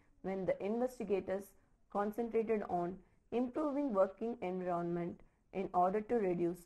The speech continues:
operators' fatigue and stress. The major field of ergonomics is the attainment of optimal working conditions or the working environment.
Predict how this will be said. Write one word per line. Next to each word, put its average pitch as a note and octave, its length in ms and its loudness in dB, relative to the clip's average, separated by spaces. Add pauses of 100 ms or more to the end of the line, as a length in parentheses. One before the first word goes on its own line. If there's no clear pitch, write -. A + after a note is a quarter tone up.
(140)
operators' F#3 600 -2
fatigue F3+ 340 0 (140)
and - 180 -10
stress. - 380 -4 (800)
The F3+ 80 0
major G#3 440 2
field A#3 280 0
of A#3+ 80 2 (160)
ergonomics F#3+ 800 -2 (340)
is F3 140 -4
the D3+ 100 0 (100)
attainment B3+ 600 2
of F3+ 160 2 (160)
optimal A#3+ 500 2
working F#3 380 -2
conditions F#3 680 -4 (460)
or F#3 200 4
the G3 180 -2
working G3 520 -2
environment. F3 680 -2